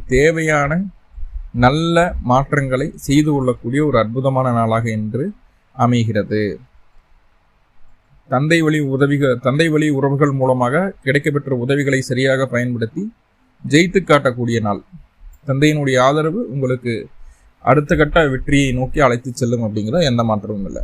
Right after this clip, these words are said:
மேலும் உங்களுக்கு நல்லதெல்லாமே நடக்கணும் அப்படின்னா அருகில் இருக்கக்கூடிய தட்சிணாமூர்த்தி வழிபாடு செய்துவிட்டு இன்றைய நாளை தூங்குவது நல்லது. இன்றைய நாளுக்கு உண்டான அதிர்ஷ்ட நிறம் மஞ்சள் நிறம், அதிர்ஷ்ட எண் நம்பர் மூன்று. அடுத்ததா துலா ராசி.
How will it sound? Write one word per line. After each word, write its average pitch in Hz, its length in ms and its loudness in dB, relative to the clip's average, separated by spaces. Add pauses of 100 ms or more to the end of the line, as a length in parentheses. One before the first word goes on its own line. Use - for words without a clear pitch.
மேலும் 175 320 -2
உங்களுக்கு 135 320 0
நல்லதெல்லாமே 131 480 2
நடக்கணும் 120 360 -4
அப்படின்னா 127 280 -2
அருகில் 143 340 2
இருக்கக்கூடிய 117 560 -2 (1800)
தட்சிணாமூர்த்தி 147 580 2
வழிபாடு 131 360 2
செய்துவிட்டு 120 360 -2
இன்றைய 117 180 0
நாளை 120 200 0
தூங்குவது 117 340 -2
நல்லது. 147 220 -4
இன்றைய 143 160 2
நாளுக்கு 123 260 2
உண்டான 120 220 -2
அதிர்ஷ்ட 120 340 -4
நிறம் 156 260 -2 (500)
மஞ்சள் 135 380 2
நிறம், 147 240 -2
அதிர்ஷ்ட 127 340 -2
எண் 139 200 -2
நம்பர் 127 320 -2 (1400)
மூன்று. 127 400 2 (600)
அடுத்ததா 139 340 2
துலா 131 260 2
ராசி. 117 280 -2